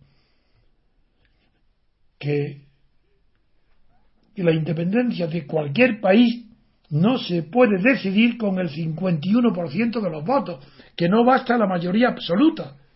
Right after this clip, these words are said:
del pueblo, con el, el cincuenta más uno, el cincuenta y uno, que no basta. Eso dice la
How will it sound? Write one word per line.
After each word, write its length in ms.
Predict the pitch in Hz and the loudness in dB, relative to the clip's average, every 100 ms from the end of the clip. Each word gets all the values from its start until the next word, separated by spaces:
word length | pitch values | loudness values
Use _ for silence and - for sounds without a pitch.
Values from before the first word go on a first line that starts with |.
| _ | _
del 220 | 147 147 139 | 0 0 2
pueblo, 320 | 285 247 165 | 0 0 -2
con 140 | 156 | -8
el, 100 | 156 - _ _ _ _ _ _ _ _ _ - | -8 -14 _ _ _ _ _ _ _ _ _ -10
el 120 | 143 | -8
cincuenta 460 | 131 123 156 139 139 | -8 -6 -4 -2 -4
más 160 | 135 | 0
uno, 220 | 262 254 | 2 2
el 80 | 143 | 0
cincuenta 340 | - 139 143 143 | -6 -6 -2 0
y 20 | |
uno, 260 | 254 214 - - | 0 0 -6 -20
que 120 | - 156 | -4 2
no 120 | 220 | 6
basta. 440 | 277 - 135 - _ _ _ _ _ _ _ _ | 6 4 -6 -20 _ _ _ _ _ _ _ _
Eso 200 | 185 165 | -4 -2
dice 400 | 190 185 202 214 - - _ _ | -2 -2 -4 -8 -12 -20 _ _
la 400 | 165 156 180 - | -8 -6 -6 -8